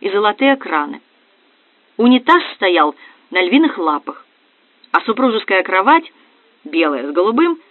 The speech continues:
пряталась под балдахином. Шторы горели парчой, велюровые диваны и кресла были покрыты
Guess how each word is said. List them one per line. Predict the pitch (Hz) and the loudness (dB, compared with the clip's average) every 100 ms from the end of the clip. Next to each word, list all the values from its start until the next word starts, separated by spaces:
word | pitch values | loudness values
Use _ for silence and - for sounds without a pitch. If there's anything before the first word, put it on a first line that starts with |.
| _ _ - | _ _ -6
пряталась | 202 339 330 302 285 | 2 2 4 0 -2
под | 220 202 | -8 -8
балдахином. | 220 202 202 - 156 139 - _ _ _ _ _ _ _ _ _ - | -6 -4 -6 -8 -10 -10 -14 _ _ _ _ _ _ _ _ _ -12
Шторы | - 262 277 196 | -2 4 4 4
горели | 175 175 170 | 2 0 0
парчой, | 160 156 - - 269 269 - _ _ _ | 0 -4 -2 0 0 0 -4 _ _ _
велюровые | 185 269 320 214 165 165 | 2 4 6 4 2 0
диваны | 160 170 175 165 156 | 0 2 2 2 -6
и | |
кресла | - 202 196 156 | -2 -2 -2 -4
были | 160 | -4
покрыты | 160 160 175 170 160 | -4 -4 -4 -4 -6